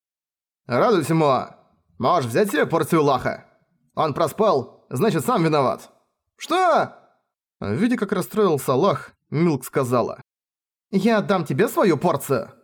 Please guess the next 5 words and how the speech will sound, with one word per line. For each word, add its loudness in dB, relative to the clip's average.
"Спасибо, 0
капитан! -2
Я 2
ваш 0
навеки". 0